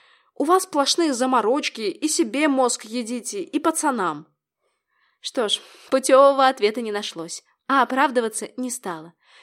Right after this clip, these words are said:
Я реально заморочилась, и чем чаще думаю о нас с Димоном, тем глубже закапываюсь в своём унылом подсознании. На улице сегодня прохладно и свежо. С ночи прошёл сильный дождь, поэтому воздух был чистый,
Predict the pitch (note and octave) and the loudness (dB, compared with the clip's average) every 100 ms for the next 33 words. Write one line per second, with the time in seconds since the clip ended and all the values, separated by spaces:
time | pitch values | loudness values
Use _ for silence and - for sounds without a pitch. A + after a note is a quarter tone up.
0 | - C#4+ E4 D#4+ C#4+ B3+ D#4 C#4+ C4+ C4 | -4 4 6 6 4 4 2 0 -2 -2
1 | A3 G3 - D#3 - _ - - D4+ C#4 | -2 -4 -6 -14 -16 _ -8 -2 -2 0
2 | D4 C4+ B3+ G#3 C#4+ C4+ A#3+ - A#3+ B3 | 0 0 -2 -4 -2 0 -2 -2 -4 -2
3 | A#3 F3 G3+ G3+ C#4 A#3 F3+ - - - | -4 -8 -8 -4 -4 -4 -10 -18 -12 2
4 | C4 A#3+ A#3 B3+ D4 C#4 A#3+ A3+ A3 C#4 | 2 2 -2 -2 -2 -2 -2 -2 -2 -2
5 | B3+ G#3 F#3+ - - C#4 B3 G#3 C4 - | -2 -2 -2 -6 -10 -4 -2 -2 -4 -4
6 | A#3+ G#3+ A#3 B3+ A#3 A3 A3 F#3+ F#3+ F3+ | -8 -4 -2 -4 -4 -8 -6 -4 -4 -6
7 | D#3+ D#3 _ _ _ _ _ _ _ - | -8 -18 _ _ _ _ _ _ _ -2
8 | B3 A#3 C4 A#3+ A3 G#3+ A3+ A3+ G#3+ G#3+ | 2 2 0 -4 -6 -4 -6 -4 -6 -2
9 | B3+ B3+ A3 F#3+ G3+ F#3+ G3 G#3+ - _ | -2 -2 -4 -4 -4 -4 -4 -6 -12 _
10 | _ _ - C4 A#3+ A#3+ A3 A3 A#3 A3+ | _ _ -12 -6 -4 -4 -4 -2 -4 -4
11 | A#3 A3 A#3 A3+ G3 - - _ _ - | -6 -8 -2 -2 -2 -6 -18 _ _ -8
12 | B3 B3+ B3+ C#4 D#4 B3 G3+ A3 G#3+ - | -6 -4 -4 -2 -2 -4 -4 -6 -4 -6
13 | B3+ - G3+ | -6 -8 -10